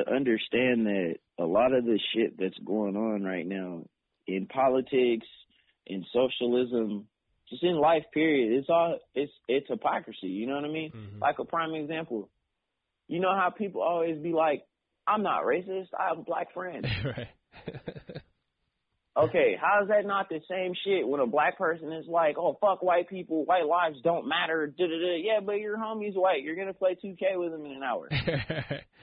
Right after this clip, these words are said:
Speaker 1: You know what I mean? Like, your best fucking friend is a white guy, and because you're part of this Black Lives Matter bullshit, like, you're hella on Twitter flexing,
Speaker 2: Mm-hmm.
Speaker 1: you know what I mean?
Speaker 2: Yeah.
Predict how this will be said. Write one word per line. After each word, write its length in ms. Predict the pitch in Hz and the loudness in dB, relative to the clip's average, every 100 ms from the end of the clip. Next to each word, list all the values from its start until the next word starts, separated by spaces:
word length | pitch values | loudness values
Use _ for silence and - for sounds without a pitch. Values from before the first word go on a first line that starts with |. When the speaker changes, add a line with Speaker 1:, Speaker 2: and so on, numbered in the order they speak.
| 131 113 | -18 -6
Speaker 1:
You 60 | 160 | -2
know 60 | 185 | 0
what 20 | |
I 20 | |
mean? 100 | 196 | 2
Like, 160 | 196 190 | 2 2
your 120 | 196 202 | 2 2
best 280 | 185 208 - | 4 2 2
fucking 300 | 196 165 180 | 0 0 -6
friend 280 | 175 185 180 | -4 -2 -2
is 140 | 175 | -2
a 60 | 151 | 0
white 260 | 151 165 151 | 2 2 2
guy, 220 | 156 151 | 4 4
and 120 | 143 | 4
because 320 | 135 - 160 156 | 0 -2 -2 -2
you're 180 | 151 | -4
part 240 | 147 143 143 | -2 -2 0
of 80 | 135 | -2
this 140 | 135 | -4
Black 240 | 113 120 - | 0 0 2
Lives 320 | 123 123 123 | 2 2 0
Matter 300 | 120 123 120 | -2 -2 -4
bullshit, 600 | 104 123 117 - 117 - | -4 -4 -4 -4 -4 -4
like, 140 | 107 107 | -8 -6
you're 160 | 120 | -6
hella 340 | 120 123 117 120 | -2 -2 -2 -2
on 140 | 110 - | -6 -6
Twitter 280 | 127 104 - | -6 -6 -4
flexing, 340 | 123 123 113 | -4 -4 -6
Speaker 2:
Mm-hmm. 120 | 90 | -12
Speaker 1:
you 80 | 107 | -8
know 80 | 131 | -6
what 140 | 139 | -4
I 20 | 143 | -6
mean? 160 | 135 | -6
Speaker 2:
Yeah. 180 | 113 107 | -4 -6